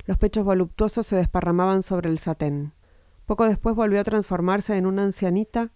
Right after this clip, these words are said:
con un bolso. "Puedes usar la crema de las hemorroides para estirarte la cara", me contó la señora Weber. Una prostituta en la sala de urgencias por alguna complicación con los implantes mamarios que le habían hecho esa misma mañana.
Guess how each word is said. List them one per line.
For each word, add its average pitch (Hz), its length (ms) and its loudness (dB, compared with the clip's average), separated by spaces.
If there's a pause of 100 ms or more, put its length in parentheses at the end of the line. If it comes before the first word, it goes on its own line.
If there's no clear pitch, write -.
con 170 160 -2
un 175 160 2
bolso. 151 560 -2 (840)
"Puedes 233 280 2
usar 214 240 0
la 214 100 4
crema 208 280 2
de 202 80 2
las 185 180 0
hemorroides 185 500 2
para 175 200 2
estirarte 170 440 -2
la 160 120 0
cara", 147 260 -2
me 147 100 0
contó 160 260 -2
la 160 120 -2
señora 165 340 -2
Weber. 151 400 -2 (680)
Una 185 200 2
prostituta 185 540 0
en 190 100 4
la 180 80 4
sala 180 240 0
de 175 80 2
urgencias 170 640 0
por 156 160 -2
alguna 175 300 0
complicación 160 580 -2
con 175 160 0
los 160 180 -2
implantes 175 440 -2
mamarios 175 420 2
que 175 140 -4
le 156 80 2
habían 165 280 2
hecho 180 200 -2
esa 165 160 -4
misma 170 300 0
mañana. 156 560 -4